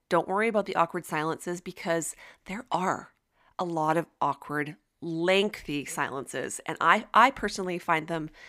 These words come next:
extremely awkward. And I'm forever jumping in, trying to add stuff to fill in the silence, right? But my, my older child, my twenty-year-old, the psychologist,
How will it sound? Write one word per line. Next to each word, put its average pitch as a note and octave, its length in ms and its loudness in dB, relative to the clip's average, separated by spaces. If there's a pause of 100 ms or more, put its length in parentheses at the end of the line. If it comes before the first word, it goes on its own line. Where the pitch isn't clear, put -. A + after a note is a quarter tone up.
(220)
extremely - 560 -6
awkward. F#3 440 -4 (500)
And F3 300 2
I'm F#3+ 200 0
forever G#3+ 360 0
jumping E3+ 400 0
in, E3 360 -2 (240)
trying F3+ 240 -2
to D#3+ 200 0
add D#3 380 4 (480)
stuff - 460 2
to F#3+ 100 -8
fill F3 220 2
in D#3 140 0
the D3 40 -6
silence, - 640 -4
right? - 100 -6
But G#3 120 -8
my, G#3 220 2 (340)
my G3 220 -2 (100)
older G3+ 260 -2
child, D#3 320 0
my D#3 120 -2
twenty-year-old, D#3 640 -4 (720)
the F3 80 -12
psychologist, - 960 -8